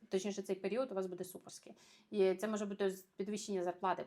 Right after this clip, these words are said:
премія, це може бути багато клієнтів, це може бути класні доходи з вашого бізнесу. Ну, просто ви на коні.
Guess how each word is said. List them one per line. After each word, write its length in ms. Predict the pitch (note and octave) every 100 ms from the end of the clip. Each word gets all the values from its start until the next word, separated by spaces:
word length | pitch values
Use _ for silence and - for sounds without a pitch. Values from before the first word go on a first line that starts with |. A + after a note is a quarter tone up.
| -
премія, 520 | F3+ G3+ F#3+ D#3+ E3
це 140 | E3+ E3+
може 200 | F3 F3+
бути 180 | F#3
багато 300 | F3+ F#3+ G3+
клієнтів, 520 | G3 G3+ G3 F3+ D#3+ -
це 120 | F3
може 160 | F3+
бути 160 | F3+ F#3+
класні 380 | F3+ F3+ G3+ G3
доходи 360 | F#3+ G3+ G3
з 40 | F#3+
вашого 320 | F#3+ F#3+ F3+
бізнесу. 340 | F3 E3+ E3 -
Ну, 140 | E3+ F3
просто 420 | F3 E3+ E3+ - - - - - _ _ _ _ _
ви 200 | F3+ G3+
на 140 | C#4 A#3
коні. 400 | A#3 A3+ D#3+